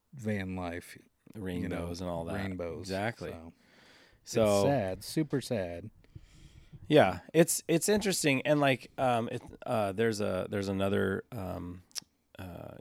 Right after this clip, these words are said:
Speaker 2: YouTube social, like, uh, YouTuber guy that I've, I've followed. Uh,
Speaker 1: Oh, not you, not that, not you, the YouTuber guy.
Speaker 2: <laughs> Yeah,
Speaker 1: A
Speaker 2: me.
Speaker 1: different, a different
Speaker 2: A
Speaker 1: guy.
Speaker 2: diff-, uh, there is another
Speaker 1: A different
Speaker 2: one.
Speaker 1: YouTuber guy.
Speaker 2: Yeah.
Speaker 1: Okay.
Speaker 2: And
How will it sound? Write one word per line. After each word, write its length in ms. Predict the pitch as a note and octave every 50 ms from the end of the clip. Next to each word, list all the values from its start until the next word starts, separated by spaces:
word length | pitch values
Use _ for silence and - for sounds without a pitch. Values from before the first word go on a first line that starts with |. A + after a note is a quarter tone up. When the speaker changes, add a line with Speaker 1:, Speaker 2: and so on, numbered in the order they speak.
| - G2+
Speaker 2:
YouTube 540 | F#2+ G#2 A2 - - - G#2 F#2+ F#2 F2 F2 - - -
social, 540 | - - - G#2+ G#2 - - G2+ F#2 F#2 F2+ -
like, 260 | G#2 G2 F#2 - -
uh, 60 | -
YouTuber 540 | G2+ G2 F#2+ G#2 A2+ - - G#2 F2+ F2+ F2
guy 200 | F2+ F2 F2 F2
that 140 | E2+ F2 F2
I've, 260 | F2 E2+ E2+ - - _ -
I've 180 | A#2+ F2+ E2+
followed. 520 | - - F#2+ F2 F2 F2+ F2+ F2 E2+ F2 - - -
Uh, 380 | A#2+ F#2+ E2 E2 E2 E2 - - -
Speaker 1:
Oh, 80 | C3+ C3
not 240 | B2 B2 B2+ B2 G#2
you, 360 | G#2+ A2 A#2 A#2+ A2+ G2+ F#2 F#2
not 280 | G2 G2 G2 G#2 F#2+ G2+
that, 260 | G#2 G#2 G2+ - -
not 280 | A#2 A2+ A2 G#2+ G2 G2+
you, 160 | G#2+ A2+ G#2+
the 120 | F#2+ F2
YouTuber 420 | F2 F2 E2 - E2 D#2 - F2 D#2
guy. 220 | - - - - -
Speaker 2:
<laughs> 80 | - -
Yeah, 260 | D#3+ C#3 C3+ C3+ G#2+
Speaker 1:
A 80 | G2+ C3+
Speaker 2:
me. 80 | C#3+
Speaker 1:
different, 260 | C3+ - A2+ A2 -
a 40 | B2 A2+
different 320 | B2+ A#2+ - C3 C3+ B2
Speaker 2:
A 40 | -
Speaker 1:
guy. 40 | A#2+
Speaker 2:
diff-, 240 | C3+ B2+ A#2+ C3 -
uh, 260 | A2 A2+ A2+ A#2 G2
there 180 | G#2+ A2+ A2 A2+
is 140 | A2+ G2 G#2+
another 420 | G2+ G#2 G2+ G#2 G2+ F#2+ F#2+ F#2
Speaker 1:
A 40 | F2
different 400 | C3 C3 A#2+ - B2 G#2+ G2+ G2
Speaker 2:
one. 80 | F#2+ F#2 F2+
Speaker 1:
YouTuber 200 | - F#2+ F2+ -
guy. 120 | - G#2+
Speaker 2:
Yeah. 160 | G#2 G2 F#2 F#2
Speaker 1:
Okay. 240 | G#2+ - G#2+ F#2+ - - - - -
Speaker 2:
And 480 | - A#2 A#2 A2+ A2 G#2 G#2 G#2 G#2